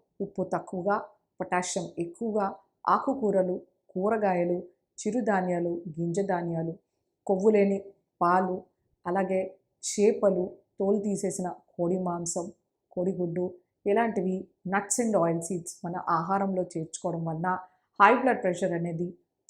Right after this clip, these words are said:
చాలా కంట్రోల్‌లో ఉంటుంది. డ్రై ఫ్రూట్స్ గురించి తెలుసుకుందాం.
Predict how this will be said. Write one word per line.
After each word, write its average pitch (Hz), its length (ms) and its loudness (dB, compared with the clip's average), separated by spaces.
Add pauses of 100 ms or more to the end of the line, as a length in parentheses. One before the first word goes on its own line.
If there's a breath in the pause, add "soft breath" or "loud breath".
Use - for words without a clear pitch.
చాలా 202 200 4
కంట్రోల్‌లో 175 540 -2
ఉంటుంది. 165 540 -6 (320)
డ్రై 220 220 0
ఫ్రూట్స్ 233 460 -6
గురించి 170 260 -6
తెలుసుకుందాం. 165 600 -8